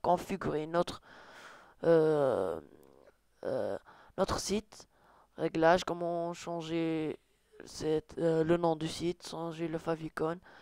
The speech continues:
changer fa-, favicon, c'est-à-dire ce petit fichier ici, je, c'est, cette petite image, comment changer le logo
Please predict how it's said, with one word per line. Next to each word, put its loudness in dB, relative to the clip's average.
changer 0
fa-, -4
favicon, -4
c'est-à-dire -4
ce -6
petit -10
fichier -6
ici, -8
je, -10
c'est, -6
cette -6
petite -12
image, -2
comment 2
changer -2
le -2
logo -2